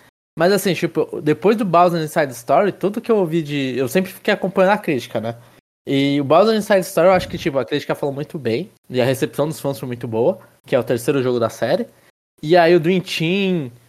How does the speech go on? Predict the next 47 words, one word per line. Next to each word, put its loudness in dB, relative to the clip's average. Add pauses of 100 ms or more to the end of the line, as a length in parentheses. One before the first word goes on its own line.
(220)
o -4
Paper 2
Jam, -2 (400)
e 0
aí 6
depois 0 (320)
o -12
Superstar -2
Saga 2
de 0
novo, -2
que -6
é 2
o 0
remake -4
do -10
primeiro, -4
e -2
o -2
remake -4
do -8
Bowser 0
Inside -6
Story, -2 (360)
eu 2
acho 2
que -10
foi 0
caindo 0
no -2
esquecimento, -6
meio -6
que -14
o -8
Mario -2
Luigi. -4
Tipo, -12
todo -4
mundo -2
começou -2
a -4
falar 0
a -4
mesma -2
coisa, -2
sabe? -6
Tipo, -14